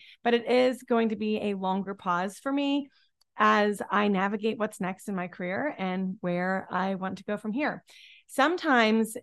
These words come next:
in life, you need to let things go quiet a little bit so that you can listen and tune in again. And I've told you guys this many times in a lot of episodes, and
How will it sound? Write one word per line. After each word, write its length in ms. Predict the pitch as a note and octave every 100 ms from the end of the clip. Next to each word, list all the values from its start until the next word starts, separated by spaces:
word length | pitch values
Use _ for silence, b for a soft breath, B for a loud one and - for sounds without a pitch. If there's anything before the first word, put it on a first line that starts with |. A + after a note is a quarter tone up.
| -
in 320 | A#3 A#3 A3+ -
life, 420 | F#3+ F3+ A3+ -
you 180 | - A3
need 280 | G#3+ G3+ G3
to 500 | - G#3 G3 F#3+ G3 _ _ _ _ _
let 360 | - G#3+ G#3+ -
things 600 | A3 A3 G#3+ G#3+ - - _ _ _ C4+
go 160 | - G#3+
quiet 540 | G#3 - F#3 G#3+ C4+ -
a 80 |
little 240 | B3 C4 C#4
bit 280 | C#4+ D4 -
so 120 | C4+
that 180 | A3+ A3
you 60 | A3
can 220 | A3+ G3+
listen 360 | G3+ G#3+ A3+
and 180 | G#3 G3+
tune 200 | - G3+
in 120 | F#3
again. 340 | G#3 A3+ A#3 A#3+
And 380 | - G#3 G3+ G3 B B B
I've 180 | A3+ G#3+
told 280 | - A#3 G3+
you 80 | A3
guys 220 | A3 G#3
this 260 | A3 G#3+
many 220 | G3+ G3+ A3+
times 400 | G#3 G3 G3 G3
in 120 | F#3
a 80 | F3+
lot 160 | F#3+
of 60 | G#3
episodes, 520 | G3 F#3 - F#3+ F#3+
and 420 | - G3 F#3 F#3